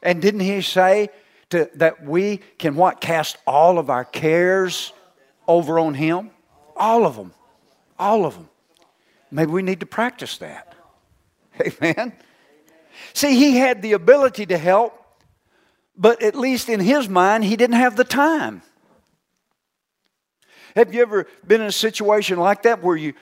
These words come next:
you saw somebody and you, you know, and, and you know they, they needed help, maybe they needed encouragement, maybe they needed, uh, uh, you know, you to pray for them, maybe they needed something, but,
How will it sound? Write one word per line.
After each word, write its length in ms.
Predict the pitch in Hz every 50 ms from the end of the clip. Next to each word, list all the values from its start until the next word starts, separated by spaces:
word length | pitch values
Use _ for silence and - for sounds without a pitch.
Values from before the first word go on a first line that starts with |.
| _ _
you 140 | 165 170 170
saw 300 | - - 214 214 214 208
somebody 640 | 196 - 202 190 170 185 190 202 208 214 220 202
and 120 | 170 147 - - - _ _ _
you, 180 | - 170 170 - - - _
you 160 | - 170 196 185
know, 280 | 180 180 190 208 202 - _ _
and, 200 | - 165 170 170 160 -
and 140 | - 185 180
you 100 | 185 180
know 220 | 170 190 208 208
they, 240 | 196 190 185 175 151 - _ _ _
they 140 | 147 185 180
needed 360 | 170 175 202 190 180 170 151
help, 360 | 147 156 202 202 208 214 -
maybe 240 | 160 165 180 175 185
they 160 | 160 185 185
needed 300 | 175 180 175 170 175 165
encouragement, 640 | 160 151 139 - - 190 190 202 196 175 185 196 123
maybe 240 | 151 170 180 170 175
they 140 | 151 175 165
needed, 320 | 156 165 147 135 131 123 _ - - - - -
uh, 120 | - 143 139 - - - - _
uh, 160 | - 156 151 -
you 140 | - 175 170
know, 180 | 165 165 170 165 - _
you 140 | - 165 180
to 60 | 160
pray 260 | - - - 190 196
for 160 | 196 190 196 196
them, 180 | 202 214 196
maybe 200 | 185 190 190 180
they 140 | 165 170 175
needed 280 | 165 185 196 180 180 170
something, 440 | - - 196 202 202 214 208 202
but, 180 | 170 160 147 -